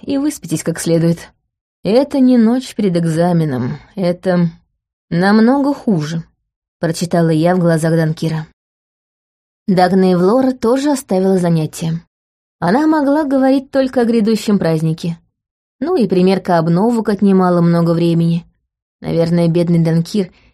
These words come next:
из сил выбился, убеждая госпожу Ланни, что та шьет совершенно разные платья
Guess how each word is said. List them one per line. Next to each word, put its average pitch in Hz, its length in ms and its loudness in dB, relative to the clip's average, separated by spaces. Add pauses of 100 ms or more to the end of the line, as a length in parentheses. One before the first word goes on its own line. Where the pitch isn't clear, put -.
(140)
из 214 200 -2
сил 262 400 -2
выбился, 233 600 -2
убеждая 190 540 0
госпожу 175 500 -2
Ланни, 175 540 0 (340)
что 233 220 0
та 320 180 -4
шьет 277 320 -2
совершенно 233 840 0
разные 180 520 0
платья 175 520 -6